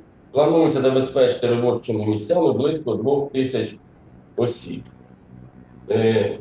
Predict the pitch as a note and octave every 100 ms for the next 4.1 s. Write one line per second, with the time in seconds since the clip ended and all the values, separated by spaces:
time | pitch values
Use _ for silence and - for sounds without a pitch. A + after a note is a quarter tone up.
0 | - - D#3+ D3+ F3 E3+ D#3+ G#2 G2+ -
1 | - - C#3 C3+ C3 A2+ - - - -
2 | _ - - _ _ - - B2+ F3 E3+
3 | - E3+ D#3+ D#3+ D#3+ E3+ E3 D#3 C#3+ C3
4 | -